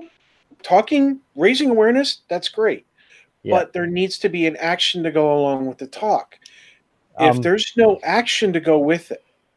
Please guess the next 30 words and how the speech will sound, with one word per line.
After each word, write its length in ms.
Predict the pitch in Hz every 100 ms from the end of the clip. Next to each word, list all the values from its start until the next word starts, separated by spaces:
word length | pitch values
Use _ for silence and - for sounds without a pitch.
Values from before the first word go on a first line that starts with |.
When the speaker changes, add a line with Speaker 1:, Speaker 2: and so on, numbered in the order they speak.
| _ _ _ _ 135
Speaker 1:
then 640 | 151 143 135 131 127 123 113 _ _ _ _ _ _ _ _ _ _
we 180 | 131 123
have 180 | 127 -
done 240 | 117 113
nothing. 300 | 110 - - _ _ _ _ _ _ _ _ 147 120
Speaker 2:
That, 240 | 135 117 -
that, 120 | 113
that 180 | 131 123
hides 400 | 131 123 113 107
a 80 | 90 92 -
greater, 540 | - 110 110 104 95
huger 880 | 87 - - - - 117 110 107 95
problem, 680 | - - 101 95 87 80 78 _ -
is 380 | 98 90 85 -
that, 420 | 50 - _ -
uh, 400 | 52 52 52 - 127 -
you 80 | -
know, 180 | - -
most 300 | 117 - _
people 300 | 131 113 104
on 100 | 101
this 160 | 92
planet 460 | - 120 110 107 - _ _ _ _ _ _ -
don't 280 | 113 110 -
seem 260 | 123 107
to 80 | 101
think 280 | - 113 98
autonomously, 960 | 110 110 107 123 139 139 - 101 95 98
and 160 | 95
they've, 320 | 98 95 90